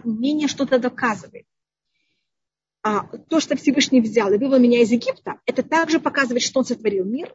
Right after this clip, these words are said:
потому что только тот, кто сотворил мир, мог взять с помощью десяти изречений, мог сейчас взять и аннулировать эти десять изречений, когда были десять казней. Десять казней проявили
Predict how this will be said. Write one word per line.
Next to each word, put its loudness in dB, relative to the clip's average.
потому -4
что -8
только -4
тот, -4
кто -8
сотворил 0
мир, 0
мог -2
взять -8
с -20
помощью -4
десяти -10
изречений, -4
мог 0
сейчас -4
взять -4
и 0
аннулировать 6
эти -6
десять -8
изречений, -2
когда -6
были 2
десять -8
казней. -6
Десять -20
казней -2
проявили 2